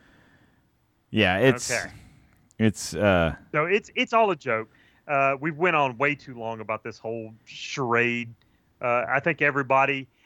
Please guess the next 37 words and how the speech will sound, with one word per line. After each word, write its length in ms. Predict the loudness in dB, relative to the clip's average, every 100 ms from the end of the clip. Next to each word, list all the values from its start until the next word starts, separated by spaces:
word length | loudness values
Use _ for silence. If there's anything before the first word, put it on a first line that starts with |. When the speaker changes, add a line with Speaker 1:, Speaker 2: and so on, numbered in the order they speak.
| -8
Speaker 2:
and, 160 | -6 -2
and, 340 | 2 2 0 -6
and, 180 | -4 -2
and 140 | 0 2
I 80 |
will 120 | 2 0
say 200 | -4 -4
this, 260 | -4 -6
and 100 | -4
I 60 | -4
know, 280 | -2 -2 -2
uh, 340 | -2 -2 -2
I 80 | -4
think, 240 | -4 -6 -8 -4
uh, 40 |
uh, 540 | 0 0 -2 -6 -8 -4
Jack 240 | 0 0
Posobiec 380 | 0 -2 -2 0
brought 220 | 2 2
it 100 | 4
up, 220 | 2 0 -2 _ _ _ _ _ _ -20 -10
but 220 | 0 0 0
he, 260 | -6 -8
he 160 | -10 -6 -4
even 180 | -4
said 240 | -2 -2 -4
that 80 | -8
the 60 |
ratings 520 | -4 0 0 0 -8 -12
for 140 | -8
this 180 | -8 -10
hearing 420 | -6 -4 -4 -8 -16 _ _ _ _ _ 2
are, 120 | 4
like, 180 | 4 0
abysmal. 640 | -4 -4 -6 -8 -16 -18 _ 0
Speaker 1:
Oh, 140 | 4 4
yeah. 240 | 2 -4